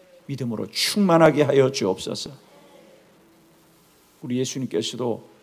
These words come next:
"너희 믿음대로 되어라." 그랬습니다. 오늘도 현실과 사실대로 되는 것이 아니라 믿음대로 될 줄로 믿습니다.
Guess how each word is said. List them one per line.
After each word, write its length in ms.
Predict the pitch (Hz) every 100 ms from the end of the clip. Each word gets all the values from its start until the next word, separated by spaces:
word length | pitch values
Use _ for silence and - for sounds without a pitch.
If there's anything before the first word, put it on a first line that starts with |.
| _ -
"너희 340 | 131 131 127
믿음대로 800 | 120 139 226 226 196 185 170 170
되어라." 280 | 170 - -
그랬습니다. 460 | _ - - _ _ - - - - - _
오늘도 380 | - 135 107 123
현실과 460 | 127 143 131 139 147
사실대로 600 | - - - 226 233 226
되는 180 | 185 170
것이 220 | 170 156
아니라 320 | 113 101 101 - - _ _ -
믿음대로 800 | 135 170 170 156 151 143 139 156
될 140 | 123
줄로 220 | 110 139
믿습니다. 480 | 113 101 - - -